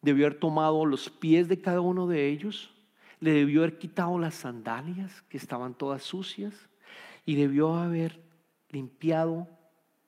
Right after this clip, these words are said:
con cariño cada uno de esos pies que estaban sucios.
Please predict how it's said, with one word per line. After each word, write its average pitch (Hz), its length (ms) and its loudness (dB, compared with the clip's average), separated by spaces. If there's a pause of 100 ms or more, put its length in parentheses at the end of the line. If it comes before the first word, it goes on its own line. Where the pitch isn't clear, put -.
(120)
con 143 160 2
cariño 147 420 -2 (300)
cada 175 320 -4
uno 190 600 -4
de 120 200 -4
esos 120 300 -10
pies - 340 -16
que - 140 -20
estaban 104 380 -14
sucios. - 440 -20